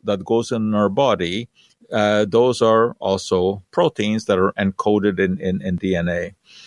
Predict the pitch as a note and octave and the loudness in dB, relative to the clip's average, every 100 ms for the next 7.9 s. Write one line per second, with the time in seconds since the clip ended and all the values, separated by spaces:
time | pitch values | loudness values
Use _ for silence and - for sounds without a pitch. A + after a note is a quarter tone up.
0 | - - - C3 G3 A#3+ G3 B2+ B2+ F3+ | -20 -14 -2 2 4 6 4 4 2 0
1 | G#3+ F3 D3 C3+ B2 A#2+ - - G#2+ G#2 | -2 -6 -4 0 2 0 -4 0 2 4
2 | G2+ G#2 - - - G#2+ - - A2 - | 2 -2 -10 -18 -10 -4 -4 -6 -12 -16
3 | _ - G2 A2+ - A2 G#2 - - C#3+ | _ -4 0 -2 0 -2 -2 -6 -2 0
4 | F#3 G#3+ - A#2 G2+ G#2+ A2 E2+ _ _ | 2 0 2 2 2 2 2 -2 _ _
5 | _ - - _ _ - A2+ A#2 C#3 F3 | _ -20 -20 _ _ 0 2 4 4 2
6 | - - - - - G#2+ - G3+ - G3 | 0 -4 -4 -4 -4 -4 0 0 0 -2
7 | - - - _ - C#3 - - | -2 -10 -18 _ -4 -4 -6 -18